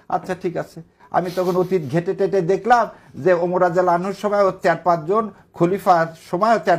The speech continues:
পাঁচজন যারা রাজস্ব আদায় করতো, চার প্রধান প্রধান বিধর্মীরা ছিলেন। আমি এখন আমার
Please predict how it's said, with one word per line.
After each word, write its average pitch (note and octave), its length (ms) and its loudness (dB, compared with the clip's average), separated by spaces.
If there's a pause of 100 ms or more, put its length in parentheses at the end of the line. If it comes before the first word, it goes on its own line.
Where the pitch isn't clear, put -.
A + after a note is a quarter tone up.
পাঁচজন E3+ 380 0
যারা D#3 240 4
রাজস্ব D3+ 420 0
আদায় D3+ 220 0
করতো, E3+ 280 -4
চার F3 260 2
প্রধান E3+ 280 2
প্রধান F#3+ 320 -4 (240)
বিধর্মীরা C3+ 560 0 (120)
ছিলেন। D#2+ 180 -8 (340)
আমি G#3 260 -2
এখন G3 300 0
আমার E3 260 2